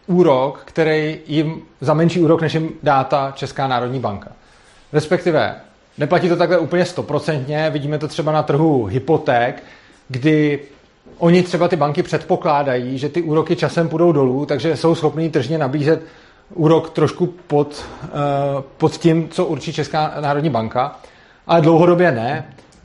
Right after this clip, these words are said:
A neděje se to tak často, takže když Česká národní banka řekne, že repo sazba je sedm procent, což je současný stav, tak, eh, to potom znamená,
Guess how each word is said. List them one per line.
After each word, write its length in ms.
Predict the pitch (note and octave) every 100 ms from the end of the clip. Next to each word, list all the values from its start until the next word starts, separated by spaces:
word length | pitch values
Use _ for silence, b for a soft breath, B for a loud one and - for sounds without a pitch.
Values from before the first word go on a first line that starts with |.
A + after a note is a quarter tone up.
| _
A 640 | D3+ D3+ D3 C#3+ C#3+ C#3 -
neděje 240 | D#3 E3
se 120 | E3+ D#3+
to 100 | E3
tak 140 | D#3+
často, 500 | C#3+ - - B2+ C#3+
takže 200 | D3+ B2+
když 360 | D3+ C#3+ E3+ D#3
Česká 300 | E3 D3+ D#3+
národní 300 | D#3 D#3 D#3
banka 320 | C#3+ C#3+ D#3+
řekne, 320 | C#3 C#3+ D3+
že 280 | C#3 D3 C3 B B B -
repo 600 | C#3 D3+ E3+ E3 D#3+ D#3+ D3
sazba 680 | - D3+ B2+ D3 D3 D3 D3+
je 100 | C#3
sedm 240 | C#3+ D3+ A2
procent, 480 | A#2 - C#3+ E3
což 260 | E3 D3+ C#3
je 120 | C#3+
současný 500 | C3+ C3 C#3 C3 C#3
stav, 500 | - A2+ C3 F#3 - b b b b _ -
tak, 600 | E3+ D3 D3 D3 - -
eh, 500 | - C#3 C3+ C3+ C3 C3
to 100 | E3+
potom 300 | D3 D#3 D#3+
znamená, 680 | C#3+ C#3+ D3 C#3 C#3 C#3+